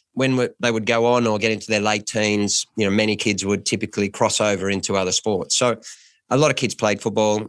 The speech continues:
as I did. I loved it. In that area as well, certainly in those times, and I think still we saw during the floods in Lismore, in Ballina, in, uh, Woodburn, in, in all of these regional northern rivers and other areas in southern Queensland, we saw this sense of community.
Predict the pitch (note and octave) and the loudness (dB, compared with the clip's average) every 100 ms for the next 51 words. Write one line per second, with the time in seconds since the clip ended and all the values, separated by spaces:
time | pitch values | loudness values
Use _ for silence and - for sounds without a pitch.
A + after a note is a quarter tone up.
0 | - G2+ G2 F#2 G2 G2 F2+ G2 F#2+ - | -4 -2 0 2 0 0 0 0 0 -2
1 | G2+ - _ _ - E3+ F3+ F#3 F3 D3+ | -4 -6 _ _ -2 2 2 2 2 2
2 | B2+ C3 C3+ C3+ B2+ _ _ _ - - | 2 2 2 2 -2 _ _ _ -18 -6
3 | - B2 B2+ B2+ C#3 - C#3+ C#3+ C#3 C#3 | -2 0 2 2 0 2 0 2 -2 -2
4 | F3+ C#3+ - D3 C#3 C3+ B2+ - _ _ | -2 0 0 2 2 2 -2 -8 _ _
5 | A#2+ C3 - C#3+ C#3 C3 G#2+ D3+ E3+ D#3 | -2 0 2 4 4 2 2 2 2 0
6 | - D3+ E3 - - _ - C3 C3+ C#3 | 0 0 -2 -6 -10 _ 0 2 4 2
7 | C#3 C3+ C3+ B2 - B2+ A#2+ A#2+ B2+ B2 | 2 2 2 0 0 0 2 2 2 2
8 | B2 A#2+ - _ _ G#2+ A2+ A2 A2 A2 | 2 0 -6 _ _ -2 0 2 2 2
9 | G#2 C3+ C3+ C3 C3 C3 C3 B2 A2 A2+ | 2 2 2 4 4 4 4 2 0 -2
10 | A2 B2 B2+ A#2+ A2+ A#2 G#2 B2 B2 A#2 | 0 2 2 2 2 0 0 0 0 2
11 | A2+ G#2+ A#2+ A#2+ A#2 A2+ A2+ A2 G#2 - | 0 2 4 4 2 0 0 0 -2 -2
12 | G#2+ G#2 A2+ G#2+ A2+ A#2 G#2+ G#2+ G2 - | 0 0 2 2 4 4 2 0 0 0
13 | A2+ G2+ - A2+ A#2+ A2+ G2 F#2+ G2+ - | 0 -2 0 0 2 0 0 0 0 2
14 | A#2+ B2 B2 A#2 - C3+ C3+ B2 - C3 | 2 2 2 2 2 0 -2 -6 -2 2
15 | C#3 D3 D3+ F#3+ | 4 4 2 -2